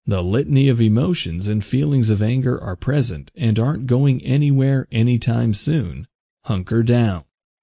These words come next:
Practice pulling your aura in and remaining calm. It is okay to talk yourself through the situation by repeating a happy mantra in your head. Do whatever is necessary to detach yourself from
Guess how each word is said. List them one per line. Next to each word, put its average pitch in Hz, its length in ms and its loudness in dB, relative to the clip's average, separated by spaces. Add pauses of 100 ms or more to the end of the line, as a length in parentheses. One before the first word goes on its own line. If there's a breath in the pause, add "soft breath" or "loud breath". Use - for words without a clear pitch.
(140)
Practice 190 500 -2
pulling 147 420 -2
your 104 280 0
aura 101 400 -2
in 127 420 0
and 120 240 2
remaining 110 480 0
calm. 107 460 -4 (500)
It 107 160 2
is 127 180 4
okay 120 520 0
to 113 260 -2
talk 160 380 -4
yourself 143 480 -2
through 131 240 0
the 117 120 0
situation 113 840 -4 (340)
by 107 160 -2
repeating 117 640 -2
a 90 100 -6
happy 139 520 0
mantra 127 560 -2
in 110 180 -2
your 117 160 2
head. 113 360 -2 (500)
Do 127 220 4
whatever 135 600 0
is 117 240 0
necessary 95 920 -2
to 127 180 0
detach - 640 -2
yourself 113 600 -4
from 156 560 -2